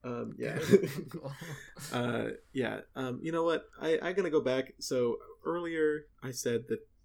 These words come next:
Speaker 1: the segment was called Safty Brafty, and frankly, that was low effort. Um, so
Speaker 2: <laughs>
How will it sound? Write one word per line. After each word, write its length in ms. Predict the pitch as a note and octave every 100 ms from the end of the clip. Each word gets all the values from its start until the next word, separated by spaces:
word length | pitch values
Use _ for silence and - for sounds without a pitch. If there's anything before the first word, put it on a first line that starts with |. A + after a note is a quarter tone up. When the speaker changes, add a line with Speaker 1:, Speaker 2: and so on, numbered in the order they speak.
| -
Speaker 1:
the 100 | A2+
segment 480 | - - A#2+ A#2 A2+
was 140 | A#2
called 340 | A#2+ A2+ A2+ -
Safty 760 | - C3+ A#2 - B2+ A#2 G#2+ -
Brafty, 580 | A2 A2 - C3+ C#3 C#3 _ _ _ - -
and 280 | B2+ A#2 A2
frankly, 400 | C#3 C#3 C#3 A#2
that 180 | A2 G#2+
was 380 | A2 - - - -
low 220 | A#2+ G#2+
effort. 340 | G#2+ - - -
Um, 340 | A#2 A2+ G#2+ G#2+
so 340 | - C3 A2+ A2+ - - -
Speaker 2:
<laughs> 260 | - -